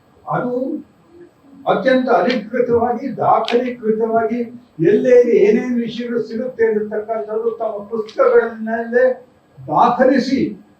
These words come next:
ತಮಗೆ ಈ ಪುಸ್ತಕ ಕೊಟ್ಟಿದ್ದಾರಲ್ಲ, ಯಾರಿಗೂ ಅನುಮಾನವೇ ಬರಬಾರ್ದು. ನಂದು ಅದೇ ರೀತಿ, ನನ್ನ ಬಲರಾಮ್ ಶೇಖರ್ ಆಗ್ಲಿ, ಅಜಯ್ ಆಗ್ಲಿ, ಅದಮ್ಯ ಆಗ್ಲಿ,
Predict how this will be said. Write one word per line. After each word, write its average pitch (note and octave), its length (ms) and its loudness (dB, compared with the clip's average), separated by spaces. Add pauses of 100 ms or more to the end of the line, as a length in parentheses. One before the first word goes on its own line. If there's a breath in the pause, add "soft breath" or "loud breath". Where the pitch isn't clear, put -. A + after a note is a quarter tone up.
ತಮಗೆ A3 300 0
ಈ G3 180 4
ಪುಸ್ತಕ G3+ 280 -2
ಕೊಟ್ಟಿದ್ದಾರಲ್ಲ, F#3 840 -2 (200)
ಯಾರಿಗೂ A#3+ 600 0
ಅನುಮಾನವೇ C4 580 4
ಬರಬಾರ್ದು. G#3 480 2
ನಂದು B3 400 -2
ಅದೇ A#3+ 140 4
ರೀತಿ, F3+ 640 0 (240)
ನನ್ನ D#3+ 160 -2
ಬಲರಾಮ್ F#3 420 -2
ಶೇಖರ್ G3 280 -8
ಆಗ್ಲಿ, F#3 280 -2
ಅಜಯ್ F#3 360 0
ಆಗ್ಲಿ, F3+ 360 -2
ಅದಮ್ಯ G3+ 420 -2
ಆಗ್ಲಿ, G3 560 -4